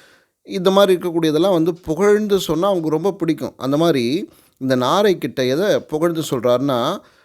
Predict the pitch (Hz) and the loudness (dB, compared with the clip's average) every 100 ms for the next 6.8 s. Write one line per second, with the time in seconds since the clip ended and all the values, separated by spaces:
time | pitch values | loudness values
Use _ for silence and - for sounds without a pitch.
0 | _ - 127 139 - - 190 196 - - | _ -4 -2 -4 -6 2 4 4 2 -8
1 | 127 143 175 185 180 147 143 131 135 143 | -4 -2 0 2 4 4 2 0 0 2
2 | 165 160 151 156 165 - _ 110 117 147 | 2 2 0 0 -4 -6 _ -2 2 2
3 | - 156 160 165 139 120 123 156 160 139 | 2 2 2 4 2 2 2 2 0 -4
4 | 113 117 120 120 117 113 117 98 98 165 | -6 -6 -6 -2 -4 -2 -2 0 -2 -2
5 | 170 120 - 143 156 139 - 123 143 139 | -2 -4 -4 0 2 2 2 0 2 0
6 | 117 110 107 107 104 101 95 | 0 0 -2 0 0 0 -4